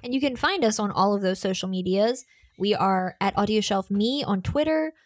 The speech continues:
at Audio Shelf on Facebook, at Audio Shelf underscore podcast on Instagram,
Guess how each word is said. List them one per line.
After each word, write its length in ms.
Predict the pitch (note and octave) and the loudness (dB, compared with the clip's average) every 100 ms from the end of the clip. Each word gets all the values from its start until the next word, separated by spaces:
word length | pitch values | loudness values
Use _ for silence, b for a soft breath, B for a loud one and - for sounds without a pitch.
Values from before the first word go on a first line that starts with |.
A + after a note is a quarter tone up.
| b | b
at 140 | - F#3 | -4 0
Audio 300 | F#3+ A3 B3+ | 2 2 2
Shelf 300 | A#3+ B3 B3 | 2 0 0
on 120 | F#3 F3+ | -4 -2
Facebook, 600 | G#3+ C4 - C4+ C4+ C4+ _ _ _ _ | 0 0 0 0 0 -4 _ _ _ _
at 160 | G3+ G3+ | 0 2
Audio 260 | G3+ G#3 | 2 2
Shelf 220 | G3 G3 | 2 0
underscore 480 | - F#3+ F#3 - D#3+ - | 0 0 0 -2 -2 0
podcast 720 | A3 B3+ C4 C4+ C4+ C4+ - - | 2 0 0 -2 0 -2 -8 -12
on 140 | E3+ _ | -14 _
Instagram, 800 | A#3+ C4 - C4+ C#4 C#4 C#4 C#4 | -2 -2 -4 0 0 2 0 -2